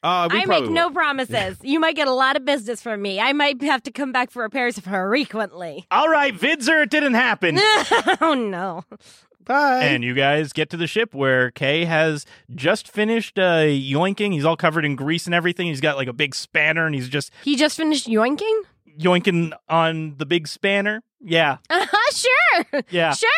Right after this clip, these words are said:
Speaker 3: Yep.
Speaker 2: Okay. Kay, what have you been up to?
Speaker 3: I just finished putting the hard points on.
Speaker 2: Mm-hmm. Okay.
Speaker 1: I want my hard point to be on the top of the ship. Is it there?
Speaker 3: I put one. Yeah, I put one in the top of the ship.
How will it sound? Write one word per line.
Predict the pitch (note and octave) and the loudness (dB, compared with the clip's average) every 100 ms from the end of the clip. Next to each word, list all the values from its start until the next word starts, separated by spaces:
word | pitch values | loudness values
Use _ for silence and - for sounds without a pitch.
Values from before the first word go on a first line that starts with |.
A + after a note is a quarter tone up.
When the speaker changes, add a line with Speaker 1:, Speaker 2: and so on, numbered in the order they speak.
| C#5+ D#4+ | 4 0
Speaker 3:
Yep. | - G4+ B4+ | 0 -2 0
Speaker 2:
Okay. | E4+ E4+ G#4+ - - - _ _ | 0 2 0 -4 -16 -20 _ _
Kay, | - G#4 E4+ A#4 - - | -4 -2 0 -4 -8 -2
what | D#5+ F5+ | 2 4
have | D4+ | 2
you | C#4+ | 0
been | G#3+ F3+ | 0 -2
up | E3 - | -8 -10
to? | B3 - G#3+ E3 _ _ _ - | -12 -12 -20 -20 _ _ _ -16
Speaker 3:
I | - | -8
just | - A4 - | -4 -4 0
finished | A4 G4+ | -2 0
putting | - F#4+ F#4 | 0 2 2
the | |
hard | D4 C5 C5 | 2 2 2
points | D4 A#3+ - | 2 2 2
on. | A3 F3+ C#3 | 2 2 0
Speaker 2:
Mm-hmm. | D4+ D4 D4 B3+ | -4 -6 -8 -8
Okay. | B3+ C#4 A#3 - _ _ | -8 -6 -8 -10 _ _
Speaker 1:
I | E3+ | 0
want | A3 | 2
my | A3+ | 2
hard | G3+ G3 | 2 0
point | G#3+ G3+ | 0 -2
to | F3 | 0
be | D#3+ | 0
on | C#3+ | 0
the | |
top | B2 C3 D3 | 0 0 0
of | |
the | D3 | -2
ship. | - E3 - - - A#3 _ _ | -2 -4 -4 -12 -14 -16 _ _
Is | B2+ | -6
it | C3 | -4
there? | B2 C3+ F3 - _ | 0 0 0 -6 _
Speaker 3:
I | - D#3 F3+ | -6 -4 -2
put | F#3 G#3+ | 0 -2
one. | G3+ A#3 A#3 A3+ | 0 0 0 0
Yeah, | B3+ B3+ | 2 2
I | G#3 | 0
put | B3 | -2
one | A#3 A3+ | 0 -2
in | |
the | G#3 | 0
top | G3+ F#3+ | 0 -2
of | |
the | F#3 | -2
ship. | A#3 | -2